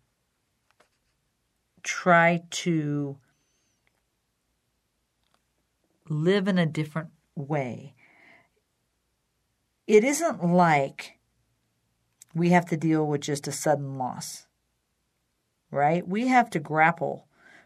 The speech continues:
with the reality of the impact of their life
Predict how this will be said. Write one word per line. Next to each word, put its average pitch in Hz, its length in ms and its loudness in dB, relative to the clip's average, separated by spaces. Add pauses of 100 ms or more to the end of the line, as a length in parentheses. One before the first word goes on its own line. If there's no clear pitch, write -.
(120)
with 160 200 -2
the 165 100 0
reality 151 840 4 (1400)
of 151 140 -2
the 156 180 -6
impact 185 800 -2 (760)
of 151 220 -2
their 170 300 4
life - 520 -2